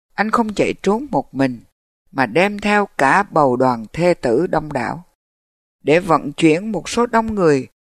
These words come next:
cùng với số tài sản nhiều như thế, hẳn là anh đã lên kế hoạch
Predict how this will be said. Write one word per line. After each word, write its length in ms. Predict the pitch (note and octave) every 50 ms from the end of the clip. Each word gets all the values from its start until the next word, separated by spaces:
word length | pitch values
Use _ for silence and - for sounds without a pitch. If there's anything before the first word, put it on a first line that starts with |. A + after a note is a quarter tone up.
| _ _
cùng 280 | - F3 F3 E3 D3 C3+
với 120 | D#3 F3+
số 240 | F#3 - A#3 A#3 C4+
tài 320 | - - E3+ D#3 D3 C3 A#2+
sản 440 | - - D3+ C#3+ D#3 F3 F#3+ G3 F#3+
nhiều 320 | F3 F3 F3 E3 C#3 A#2
như 280 | A2 B2 D3+ E3 F3+ F3+
thế, 360 | - F3 E3 F3 G3 A3 C4 - _ _ _ _ _ _ _
hẳn 420 | _ - D3 C#3+ D3 E3+ F#3 G3 G3
là 260 | E3+ C#3+ B2+ B2 A#2
anh 320 | - - D3+ D#3 D#3 D3+
đã 120 | C#3+ C#3 D3+
lên 300 | D#3+ D#3+ D#3 D3+ D3+ D3
kế 220 | - - E3+ F#3
hoạch 260 | F#3+ E3+ D3 B2+ -